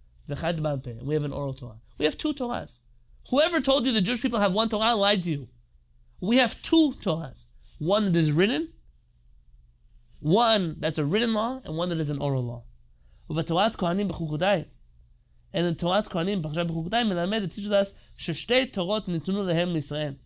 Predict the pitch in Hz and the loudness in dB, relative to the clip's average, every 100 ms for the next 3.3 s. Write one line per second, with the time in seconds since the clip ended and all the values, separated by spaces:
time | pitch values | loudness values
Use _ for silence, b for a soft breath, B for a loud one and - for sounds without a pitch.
0 | - - 151 - - 330 320 220 208 196 | -20 -8 -8 -4 4 4 4 -2 0 0
1 | 165 160 170 165 151 147 139 135 131 120 | 0 -2 0 -2 -2 -2 -2 -2 -6 -6
2 | - - _ _ - - 143 175 156 135 | -18 -20 _ _ -18 -8 -4 -2 -2 -2
3 | 170 226 | 0 -2